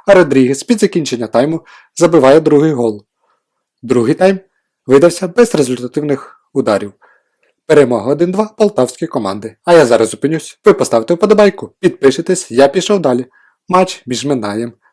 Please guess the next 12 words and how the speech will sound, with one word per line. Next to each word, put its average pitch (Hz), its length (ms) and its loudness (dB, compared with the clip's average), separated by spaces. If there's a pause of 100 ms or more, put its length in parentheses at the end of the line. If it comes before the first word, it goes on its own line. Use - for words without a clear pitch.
(120)
та 208 120 -4
Динамо 175 540 0 (260)
був 202 140 4
перенесений. 139 840 -2 (2000)
Чорноморець 139 600 0
приймав 117 500 0
Л 170 140 0
Н 147 60 0
З. 110 320 -6
Голи 127 560 2 (600)
в 143 40 -10
матчі 151 400 0